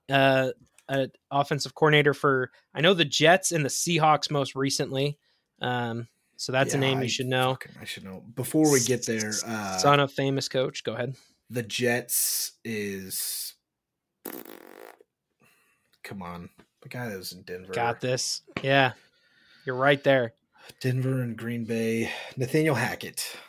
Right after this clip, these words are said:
Speaker 2: There it
Speaker 1: Nathaniel
Speaker 2: is. I,
Speaker 1: Hackett is the
Speaker 2: I
Speaker 1: Jets.
Speaker 2: kept wanting to say Christian Hackenberg, and I was like, "Wrong Jet.
Speaker 1: <laughs>
Speaker 2: Wrong
Speaker 1: Wrong,
Speaker 2: Jet here."
Speaker 1: wrong Jet there.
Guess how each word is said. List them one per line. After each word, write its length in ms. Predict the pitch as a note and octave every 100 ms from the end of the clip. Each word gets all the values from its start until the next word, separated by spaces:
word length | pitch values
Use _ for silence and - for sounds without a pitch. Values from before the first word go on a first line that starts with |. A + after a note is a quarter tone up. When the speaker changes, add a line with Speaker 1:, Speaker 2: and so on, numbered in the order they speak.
| -
Speaker 2:
There 80 | E3+
it 20 |
Speaker 1:
Nathaniel 180 | C#3 C#3+
Speaker 2:
is. 40 |
I, 40 | C#3+
Speaker 1:
Hackett 320 | C#3+ C#3 A#2+
is 160 | A#2+ -
the 120 | C3+
Speaker 2:
I 20 |
Speaker 1:
Jets. 240 | B2 -
Speaker 2:
kept 220 | G3+ A3 G3
wanting 140 | F#3
to 60 | D3+
say 200 | E3+ C3+
Christian 340 | - D#3+ C3+
Hackenberg, 480 | A2+ C3 B2 G#2+ G#2+
and 100 | G2+
I 40 | G#2
was 100 | G2+
like, 160 | G2+
"Wrong 220 | C3 D3+ D#3
Jet. 400 | C#3 - A#3+ -
Speaker 1:
<laughs> 180 | B3+ G#3+
Speaker 2:
Wrong 180 | E3
Speaker 1:
Wrong, 80 | F3
Speaker 2:
Jet 240 | E3+ D3+ -
here." 280 | F#2+ F2+ -
Speaker 1:
wrong 320 | E3+ G#3+ A3+
Jet 300 | E3 D#3+ C#3
there. 300 | D3 C#3+ D3+